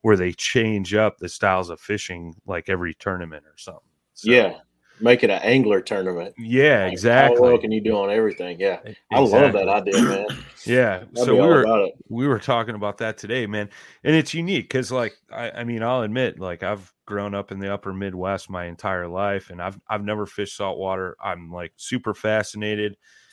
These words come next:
Speaker 2: Mm.
Speaker 1: Had my opportunity, was supposed to fly out beginning of April. covid hit in March, and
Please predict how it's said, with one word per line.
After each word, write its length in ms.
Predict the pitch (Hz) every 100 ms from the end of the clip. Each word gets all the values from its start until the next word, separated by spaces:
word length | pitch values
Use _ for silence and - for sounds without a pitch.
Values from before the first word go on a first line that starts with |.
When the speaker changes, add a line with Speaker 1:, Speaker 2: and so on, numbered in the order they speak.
| _ _
Speaker 2:
Mm. 120 | 98
Speaker 1:
Had 180 | 113 131
my 200 | 120 120
opportunity, 800 | 120 120 110 - 127 117 113 113
was 180 | 110 101
supposed 320 | - 113 107
to 80 | -
fly 380 | - 107 107 113
out 280 | 117 110 101
beginning 360 | 107 110 113
of 100 | 104
April. 600 | 104 110 - 110 101 95 - - _ -
covid 360 | 120 107 101
hit 220 | 98 104 98
in 80 |
March, 480 | 101 92 95 92 -
and 340 | 95 90 87